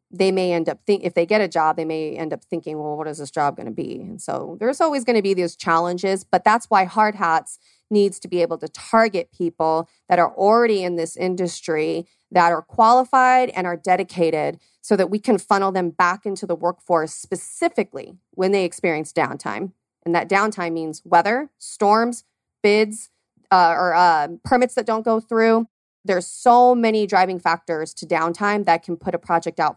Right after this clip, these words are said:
for a few days, if not a few months. We need to be able to take those guys and give contractors an opportunity to lend out their crew during this downtime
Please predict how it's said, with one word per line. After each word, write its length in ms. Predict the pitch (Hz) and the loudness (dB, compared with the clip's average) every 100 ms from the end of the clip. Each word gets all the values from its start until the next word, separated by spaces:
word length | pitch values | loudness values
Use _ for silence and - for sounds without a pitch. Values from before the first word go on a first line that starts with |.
| - | -4
for 220 | 170 156 - | -4 -4 -6
a 40 | |
few 160 | 165 165 | -10 -6
days, 520 | 180 180 262 330 - - | -4 -4 -6 -8 -16 -10
if 180 | 180 - | -10 -2
not 240 | 170 165 | 0 0
a 60 | 160 | -4
few 260 | - 170 | -8 -6
months. 600 | 156 151 127 - - - _ _ _ _ _ | -4 -4 -6 -8 -18 -18 _ _ _ _ _
We 140 | - 202 | 0 2
need 160 | 202 196 | 2 0
to 60 | |
be 160 | 190 180 | 0 2
able 180 | 165 165 | 0 -2
to 100 | 156 | -6
take 300 | - 147 - | -4 -4 0
those 240 | 185 226 226 | 0 0 2
guys 420 | 208 214 214 - _ _ _ _ - | 2 2 -2 -10 _ _ _ _ -2
and 360 | 214 226 247 214 | 2 2 0 -2
give 300 | 214 208 _ | -2 -2 _
contractors 760 | - 208 196 196 175 - 165 160 | -6 -4 0 0 -2 -2 -6 -6
an 120 | 160 - | -8 0
opportunity 1120 | 165 175 - - - 220 208 190 165 147 - _ _ _ - | 0 0 -6 -10 -2 2 2 2 -2 -6 -16 _ _ _ -8
to 480 | 233 214 196 185 _ _ | 2 4 4 2 _ _
lend 540 | 185 202 196 180 165 - - | -8 -2 0 2 0 -2 -2
out 220 | 151 - | -2 -2
their 160 | 156 | -8
crew 520 | 120 - 180 139 - - _ - | -8 -6 -4 -4 -8 -16 _ -12
during 400 | 160 180 175 165 | -2 0 0 -2
this 220 | 156 156 - | -6 -8 -4
downtime 680 | 156 156 - - - 202 | -6 -6 -12 -10 -10 -12